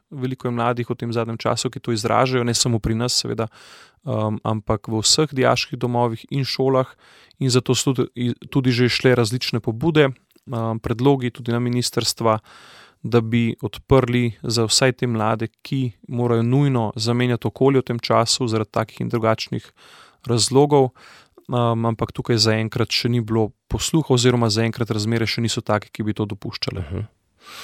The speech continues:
Speaker 2: Eh, zdaj iščete individualno poti do njih?
Speaker 1: Ja, te individualne poti seveda so virtualne
Speaker 2: Ja.
Speaker 1: poti, a ne. Tukaj nimamo mi nobene pravne osnove in podlage, da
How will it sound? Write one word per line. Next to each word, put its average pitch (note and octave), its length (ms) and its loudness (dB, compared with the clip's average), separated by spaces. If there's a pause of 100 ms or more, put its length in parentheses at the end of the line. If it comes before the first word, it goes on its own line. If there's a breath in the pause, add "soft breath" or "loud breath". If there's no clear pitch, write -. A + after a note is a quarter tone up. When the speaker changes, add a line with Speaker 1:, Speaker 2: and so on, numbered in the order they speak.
(500 loud breath)
Speaker 2:
Eh, D#2 240 2
zdaj G2 220 4
iščete A2+ 360 4
individualno G#2+ 720 4
poti G#2 280 -4
do G2 140 -2
njih? G#2 300 0 (1600 loud breath)
Speaker 1:
Ja, D#3+ 180 2
te D3 140 -2
individualne C#3+ 580 0
poti C#3+ 380 -8
seveda C3+ 300 0
so - 140 0
virtualne B2+ 540 -2
Speaker 2:
Ja. A2 160 -8
Speaker 1:
poti, G2+ 200 -14 (220)
a B2+ 120 -8
ne. A2+ 180 -4 (920)
Tukaj C3+ 280 0
nimamo C#3 260 2
mi C3+ 140 2
nobene B2+ 280 2
pravne C3 340 2
osnove B2+ 600 0
in C3 140 -4
podlage, B2 500 2
da A#2 240 -2